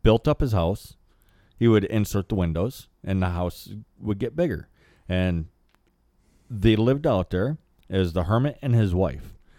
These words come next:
And they had very select friends, which would come out and, and trade with them and just hang out and have dinner with them and whatnot. And then through the, the w-, s-, wintertime, their house would get smaller.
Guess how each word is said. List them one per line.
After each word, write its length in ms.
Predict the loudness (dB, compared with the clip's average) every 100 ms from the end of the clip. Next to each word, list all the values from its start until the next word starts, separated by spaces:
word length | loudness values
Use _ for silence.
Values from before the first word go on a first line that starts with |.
| -20 _ -4
And 180 | -2 2
they 80 | 2
had 320 | 2 0 -6 -10
very 460 | 2 4 4 2
select 340 | 0 -4 -6 -6
friends, 420 | -6 -6 -6 -2
which 180 | -2 -2
would 120 | -8 -10 _
come 220 | -4 0 0
out 220 | -2 -4
and, 260 | -6 -6 -10 -18 -20 -20 _ _ -8
and 280 | -4 -4 -4
trade 340 | 2 2 4
with 200 | 2 2
them 260 | 0 -2 -2
and 180 | -2 -4
just 140 | -8
hang 280 | -6 -2 0
out 280 | 0 0 -2
and 240 | -4 -2
have 200 | -2 -2
dinner 240 | -2 -2 -4
with 160 | -6
them 120 | -8
and 120 | -6 -6
whatnot. 380 | -6 -6 -6 -10 _ _ _ _
And 140 | -2 0
then 140 | 0
through 180 | 0 -2
the, 320 | 0 0 -2 -6 _ -6
the 80 | -4
w-, 140 | -4 -10 _
s-, 180 | -20 -20 _ -2
wintertime, 640 | 0 2 0 0 0 0
their 100 | 0
house 220 | 0 -2
would 80 | -6
get 160 | -6
smaller. 500 | -2 0 0 -4 -10